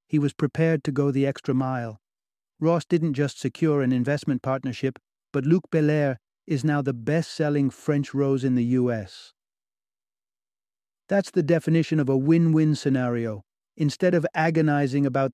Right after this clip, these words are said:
things potentially not unfolding as you envision, try focusing on the "what if everything goes perfectly" situation. Even if your efforts don't culminate in your preferred result,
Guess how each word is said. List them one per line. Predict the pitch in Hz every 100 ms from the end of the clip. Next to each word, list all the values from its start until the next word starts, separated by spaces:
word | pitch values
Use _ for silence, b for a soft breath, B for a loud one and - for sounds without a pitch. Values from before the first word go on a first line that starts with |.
| -
things | 156 156
potentially | - - - 156 - 139
not | 139 143 143
unfolding | 131 120 156 156 151
as | 143 127
you | 139
envision, | 131 131 165 131 127 - _ _ _ _ _
try | - 180 190
focusing | 190 175 170 175 131 156
on | 151 151 143
the | 139 135 - _ _ -
"what | 160 180
if | 165
everything | 175 170 156 165 156
goes | 151 143
perfectly" | - 165 156 147 - 135
situation. | - 143 - 131 123 113 - 101 - _ _ _ _ _ _ _ _ _ _ _
Even | 190 220 208 190
if | 160
your | 170 165
efforts | 170 - 131 - -
don't | 147 151
culminate | - 180 170 131 120 127
in | 131
your | 135 123
preferred | 135 - 151 131
result, | 120 - 139 113 107